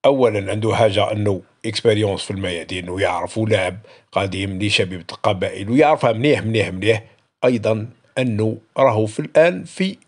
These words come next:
ميادين كرة القدم، حتى وإن كان محلل بعيد عن التدريب ولا التسيير، ولكنه يعرف الميادين، وإن شاء الله اللي فيه الخير يجيبه ربي. الحاجة برك اللي ما تنقصه أنه عندوش إكسبيريونس في التسيير، ربما ما عندوش تجارب كبيرة في التسيير،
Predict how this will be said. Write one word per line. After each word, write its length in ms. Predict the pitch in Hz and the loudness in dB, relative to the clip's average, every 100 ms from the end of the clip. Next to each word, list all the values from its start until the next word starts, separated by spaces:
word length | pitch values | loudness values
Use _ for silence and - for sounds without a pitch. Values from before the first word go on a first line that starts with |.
| - | -2
ميادين 320 | 165 165 180 | 0 2 0
كرة 360 | 170 175 165 165 | 0 4 4 4
القدم، 400 | 165 135 104 - | 0 2 2 0
حتى 220 | 160 160 | 0 4
وإن 180 | 185 196 | 4 4
كان 180 | 180 180 | 2 2
محلل 400 | 175 120 110 98 | 2 -2 -2 0
بعيد 340 | 95 120 139 | 2 4 4
عن 140 | 127 135 | 2 2
التدريب 580 | 123 - 123 110 117 110 | 0 -4 -2 2 2 2
ولا 180 | 117 123 _ _ _ _ _ 151 | 2 0 _ _ _ _ _ 0
التسيير، 680 | 147 - 120 135 147 156 - _ | 2 2 2 4 4 4 -2 _
ولكنه 760 | 131 151 139 113 123 113 123 123 - - | 2 4 4 2 0 2 2 0 -6 0
يعرف 500 | 127 120 107 - - | 4 6 4 2 -2
الميادين، 580 | 113 110 101 98 107 104 _ _ | 0 0 0 0 -2 -4 _ _
وإن 120 | 120 | -2
شاء 160 | 113 120 | 2 2
الله 280 | 104 101 82 - _ _ - | 4 0 0 -12 _ _ -4
اللي 140 | 127 | -2
فيه 180 | 110 101 | 0 -2
الخير 320 | 90 113 113 - - | 0 2 2 -2 -6
يجيبه 380 | 107 110 98 98 | -4 -2 -2 -2
ربي. 300 | 92 139 151 | -2 -2 -2
الحاجة 420 | 151 165 160 156 | 0 0 4 4
برك 260 | 151 175 | 4 0
اللي 100 | 151 | 0
ما 140 | 151 156 | 2 2
تنقصه 640 | 151 143 156 151 160 175 - | 2 0 0 2 2 2 0
أنه 280 | 156 151 139 | 0 2 2
عندوش 340 | 135 139 - | 0 -2 -4
إكسبيريونس 600 | - - 123 113 139 - | -8 -2 2 4 2 0
في 80 | - | -8
التسيير، 440 | - 95 95 90 | -10 -6 -4 -4
ربما 500 | 87 98 92 95 107 107 - - - | -4 -2 -2 0 -4 -6 -18 -12 -6
ما 60 | |
عندوش 300 | 101 110 104 | -2 -2 -2
تجارب 440 | - 92 98 95 95 | -2 0 0 0 -2
كبيرة 320 | 95 104 92 | -2 -2 -2
في 120 | - | -6
التسيير، 500 | 107 - 95 92 117 | -12 -8 -4 -2 -4